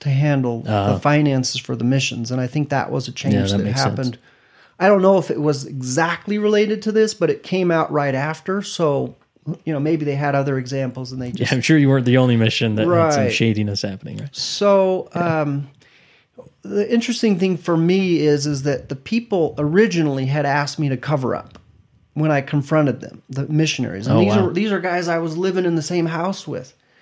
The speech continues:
Speaker 2: Uh-oh.
Speaker 1: You know, they wanted me to basically join them because they had done the same thing for the ones before them.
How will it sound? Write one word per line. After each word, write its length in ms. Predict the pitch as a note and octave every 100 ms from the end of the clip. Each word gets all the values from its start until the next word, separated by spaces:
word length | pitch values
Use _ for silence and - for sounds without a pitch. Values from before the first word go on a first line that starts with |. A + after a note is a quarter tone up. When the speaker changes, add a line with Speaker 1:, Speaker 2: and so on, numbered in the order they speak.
| _ _ - -
Speaker 2:
Uh-oh. 260 | C3+ -
Speaker 1:
You 60 | F3+
know, 180 | F3 E3
they 140 | F3
wanted 400 | F3+ F#3 G3+ F#3+
me 180 | E3 E3
to 140 | D#3 D#3
basically 960 | E3 D#3+ - E3 - D#3 D3 C#3+ - C3
join 480 | D#3+ F3 G3+ F#3+
them 300 | D#3+ C#3 C3 D3+
because 280 | D3+ D3+ C3+
they 160 | F#3
had 220 | F3+ C#3+
done 220 | C3+ D3+ D3+
the 80 |
same 260 | C#3 E3 D#3
thing 220 | C#3+ D#3
for 140 | D3 C#3+
the 80 |
ones 300 | C#3 D3 D3
before 360 | C3+ C3+ - C3+
them. 400 | C3+ G#3+ D3+ F2